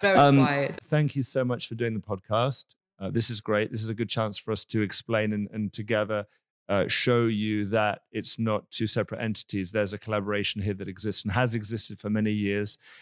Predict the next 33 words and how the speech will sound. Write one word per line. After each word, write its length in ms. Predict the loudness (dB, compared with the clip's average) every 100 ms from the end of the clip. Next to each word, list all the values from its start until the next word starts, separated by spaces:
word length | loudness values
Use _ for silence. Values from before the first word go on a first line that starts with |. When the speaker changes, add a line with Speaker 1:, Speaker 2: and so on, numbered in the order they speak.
| -4
Speaker 2:
And 160 | 0 0
as 300 | 2 2 2
always, 380 | 2 4 2 2
this 280 | -2 -2 0
is 140 | -2 0
all 240 | 0 2
about 360 | 2 2 0 0
better 200 | 0 0
decisions. 720 | 0 0 2 2 0 -2 -2
As 160 | -4 -4
you 40 |
said, 360 | 0 2 2 -2
you 140 | -6 -2
beautifully 400 | 0 -2 -4 -4
put 300 | 0 2 0
it. 120 | -2 -8 -20 -20 _
This 180 | 2 4
is 160 | 4 2
all 260 | 2 2 2
about 460 | 0 0 2 0 -2
education, 720 | -4 -2 -2 0 0 0 -4 -10 _ _ _
giving 280 | 2 4 4
you 140 | 4
the 160 | 4 2
information 520 | 2 0 2 2 2
that 100 | 0
you 100 | 0
need 320 | 2 2 2 0
to 140 | 0
make 320 | 2 0 -2
a 60 | -4
better 260 | -2 -2
decision. 560 | -2 0 2 2 0